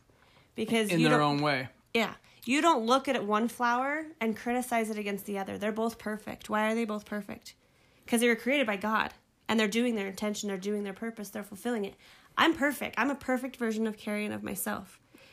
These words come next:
Speaker 1: You're a perfect version of Tyrell. It's in living in that essence and working to fully be what God has intended and created us to be.
Speaker 2: Mm-hmm.
Speaker 1: Does that make sense?
Speaker 2: Mm-hmm.
Speaker 1: It's not that we're, like, striving for perfection, because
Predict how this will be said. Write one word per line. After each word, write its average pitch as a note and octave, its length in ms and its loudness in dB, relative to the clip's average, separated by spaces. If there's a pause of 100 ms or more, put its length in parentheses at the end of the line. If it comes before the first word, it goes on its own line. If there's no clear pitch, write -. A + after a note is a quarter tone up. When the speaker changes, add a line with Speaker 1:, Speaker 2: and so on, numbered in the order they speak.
(220)
Speaker 1:
You're B3+ 220 4
a B3 40 4
perfect A#3 380 -2
version G#3 260 -2
of F#3+ 140 -4
Tyrell. G#3 520 -6 (380)
It's A3+ 280 0
in A3 440 -2 (580)
living B3 460 2
in B3+ 140 2
that G#3+ 200 -2
essence B3+ 720 -4
and G#3 220 -4
working A#3 640 -4 (320)
to G#3+ 540 -2 (560)
fully C4+ 420 4
be A#3+ 180 4
what A3+ 240 0
God G#3 260 0
has G#3 220 -4
intended G3+ 380 -2
and G3 180 -4
created F#3+ 280 -8
us F#3+ 160 -8
to G#3 100 -10
be. - 240 -10 (520)
Speaker 2:
Mm-hmm. D3+ 140 0
Speaker 1:
Does A3+ 120 6
that A3+ 120 6
make A3 120 2
sense? A3+ 320 -2
Speaker 2:
Mm-hmm. F3+ 260 0 (220)
Speaker 1:
It's A3+ 240 -2
not A#3 280 0
that A#3 160 -4
we're, A3 180 -4
like, G#3 200 -6
striving G#3 680 -4
for G#3+ 300 -6
perfection, C#4 720 -6
because A#3 560 -4